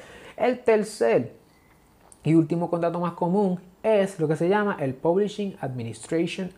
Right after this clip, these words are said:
Agreement o el acuerdo de administración del publishing. En ese caso, tú como compositor o compositora eres la dueña de la, de la, de, de la composición y tam-, y te quedas con los derechos de publishing.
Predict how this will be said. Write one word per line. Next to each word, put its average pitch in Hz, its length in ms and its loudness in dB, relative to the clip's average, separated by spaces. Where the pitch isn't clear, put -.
Agreement 123 540 -4
o 202 420 4
el 175 100 2
acuerdo 151 560 2
de 135 120 -2
administración 165 680 -4
del 143 140 -2
publishing. 139 500 0
En 143 140 -2
ese 220 200 0
caso, 202 400 -2
tú 202 160 4
como 294 220 0
compositor 175 760 -2
o 120 140 -2
compositora 139 800 -4
eres 247 380 0
la 135 160 0
dueña 202 340 0
de 135 100 0
la, 110 140 -4
de 120 200 -4
la, 110 80 -4
de, 110 260 -6
de 113 220 -10
la 117 140 -2
composición 120 720 -2
y 254 200 0
tam-, 190 320 0
y 202 120 2
te 175 140 4
quedas 302 320 0
con 175 160 -2
los 147 120 4
derechos 135 320 -2
de 139 80 0
publishing. 127 460 -6